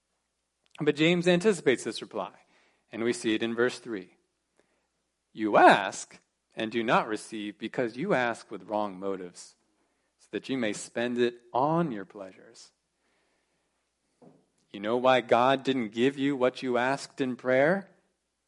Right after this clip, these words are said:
Because he knew that doing so would only encourage you in your idolatry.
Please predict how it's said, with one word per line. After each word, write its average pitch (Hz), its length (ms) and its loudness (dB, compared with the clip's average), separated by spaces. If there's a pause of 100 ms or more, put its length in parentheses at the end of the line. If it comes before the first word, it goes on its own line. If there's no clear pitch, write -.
(720)
Because 117 320 -4
he 139 160 -4
knew 180 380 0
that 117 220 -6
doing 202 280 -2
so - 200 -8
would 110 200 -4
only 170 320 -2
encourage 131 560 -4
you 120 180 -2
in 110 120 -6
your 107 180 -4
idolatry. 98 840 -8